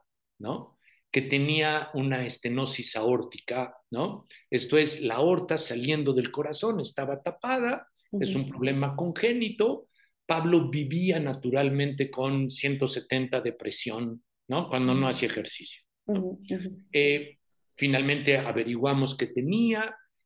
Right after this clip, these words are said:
Speaker 1: y había que operarlo, y había que operarlo a corazón abierto para cambiarle ese pedazo de aorta que estaba mal,
Speaker 2: Ujú.
Speaker 1: y, y ya. Eh, la operación era necesaria, pero tampoco era urgente, pues Pablo llevaba viviendo así catorce años,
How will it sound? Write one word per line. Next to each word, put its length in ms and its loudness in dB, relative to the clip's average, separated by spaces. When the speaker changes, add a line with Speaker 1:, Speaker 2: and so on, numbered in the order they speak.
Speaker 1:
y 120 2
había 260 4
que 120 0
operarlo, 560 0
y 80 4
había 200 0
que 100 -2
operarlo 600 -2
a 100 -6
corazón 440 -4
abierto 580 0
para 240 -4
cambiarle 880 2
ese 280 2
pedazo 580 0
de 140 -2
aorta 480 0
que 80 -6
estaba 340 -6
mal, 480 0
Speaker 2:
Ujú. 380 -4
Speaker 1:
y, 540 0
y 160 -12
ya. 140 -16
Eh, 380 2
la 140 8
operación 800 2
era 420 0
necesaria, 880 -2
pero 260 -4
tampoco 540 2
era 140 4
urgente, 500 2
pues 180 -8
Pablo 240 2
llevaba 340 2
viviendo 360 -2
así 260 -6
catorce 460 -4
años, 360 -4